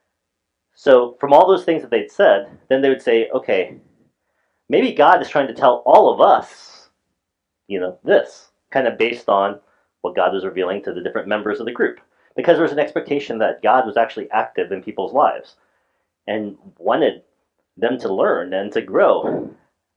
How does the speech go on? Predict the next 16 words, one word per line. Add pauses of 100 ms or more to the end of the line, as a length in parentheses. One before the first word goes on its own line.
(120)
And,
uh, (680)
I
had
never
been
to
a
church (140)
that (500)
did
anything
like
that. (240)
I
mean,